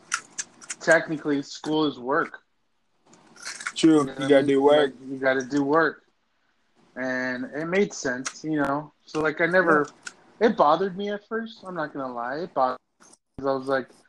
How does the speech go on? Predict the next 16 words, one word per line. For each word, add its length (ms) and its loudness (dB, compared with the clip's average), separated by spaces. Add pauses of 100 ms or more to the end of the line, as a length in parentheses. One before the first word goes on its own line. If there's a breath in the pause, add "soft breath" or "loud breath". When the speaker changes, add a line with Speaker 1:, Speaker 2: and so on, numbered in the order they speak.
(340 loud breath)
Speaker 1:
I 100 6
came 260 -2
from 180 0
a 60 4
public 360 -2
school, 460 -2
and 80 0
then 120 0
all 120 4
of 80 -6
a 40 -8
sudden 300 -6
I 120 -2
had 140 -2
to 80 -2
wear, 540 -4